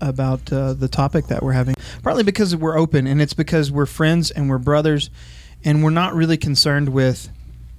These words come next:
like, if, if I say something, 'cause there are times when I'll say stuff that I, I really don't really believe. I'll say it, and it's not because I, I'm saying, not saying it because I want to get a response or anything. It's just because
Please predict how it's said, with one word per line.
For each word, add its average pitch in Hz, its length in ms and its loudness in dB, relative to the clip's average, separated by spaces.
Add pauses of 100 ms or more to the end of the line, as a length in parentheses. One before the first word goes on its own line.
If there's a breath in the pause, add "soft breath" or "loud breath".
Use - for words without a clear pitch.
(140)
like, 139 280 -2 (560)
if, 143 340 -2
if 151 140 -2
I 190 100 0
say 160 260 2
something, 143 380 0
'cause 190 160 0
there 294 140 0
are - 40 -2
times 185 360 4
when 151 100 0
I'll 151 140 0
say 156 240 0
stuff 160 340 -2
that 139 180 -4
I, 147 420 0 (380)
I 165 120 0
really 143 340 4
don't 135 280 0
really 147 200 2
believe. 135 540 -2 (840 loud breath)
I'll 139 160 -2
say 180 280 4
it, 139 220 2 (120)
and 151 120 4
it's 147 140 2
not 196 140 2
because 165 240 0
I, 160 60 0
I'm 143 180 0
saying, 196 240 0
not 180 180 2
saying 170 220 4
it 156 100 0
because 143 460 0
I 135 80 2
want 143 260 0
to 143 80 -6
get 139 160 2
a 127 60 0
response 151 600 0
or 139 60 0
anything. 131 260 0
It's 131 120 -2
just 143 160 -4
because 139 420 2